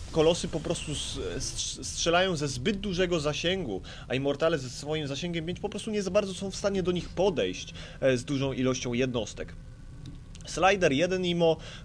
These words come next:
fajny, fajny miks jednostek, wymyślany jest tu także Robotics, e, Bay wymyśla właśnie Extended Thermal Lens, bardzo, bardzo ważny upgrade.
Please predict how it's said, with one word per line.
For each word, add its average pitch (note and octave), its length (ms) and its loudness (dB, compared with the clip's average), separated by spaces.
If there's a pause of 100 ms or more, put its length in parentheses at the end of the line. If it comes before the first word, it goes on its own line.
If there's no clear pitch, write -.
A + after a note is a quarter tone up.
fajny, F3 360 2
fajny F3 280 2
miks F3 220 -4
jednostek, E3+ 420 -2
wymyślany E3 500 0
jest E3 120 -2
tu D3 80 -8
także C3 300 2
Robotics, E3 680 0
e, B2+ 960 6
Bay C#3+ 220 4
wymyśla C#3+ 420 0
właśnie C3 280 0
Extended D#3 460 0
Thermal D3+ 360 2
Lens, C#3+ 200 2
bardzo, C3 300 4
bardzo A#2+ 280 0
ważny A#2+ 340 -2
upgrade. F#2+ 400 -4